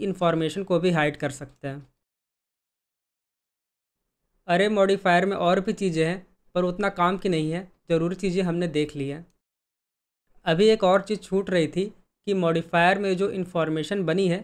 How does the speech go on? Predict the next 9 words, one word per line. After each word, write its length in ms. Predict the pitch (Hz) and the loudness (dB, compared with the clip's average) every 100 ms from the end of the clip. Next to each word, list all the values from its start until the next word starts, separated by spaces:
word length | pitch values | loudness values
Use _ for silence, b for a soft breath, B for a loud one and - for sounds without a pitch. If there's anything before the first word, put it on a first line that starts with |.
| - | -8
ये 120 | 160 180 | -4 -2
वर्चुअल 540 | 156 180 - 202 175 | -2 -4 -2 0 0
है, 180 | 170 214 _ _ - | -2 -8 _ _ -6
अभी 200 | 160 180 | -2 0
ये 120 | 220 | -2
क्रिएट 420 | 220 175 180 185 | -2 0 0 0
नहीं 200 | 180 160 | -2 -2
हुई 200 | 151 135 135 | -2 -4 -6
है। 140 | 131 | -8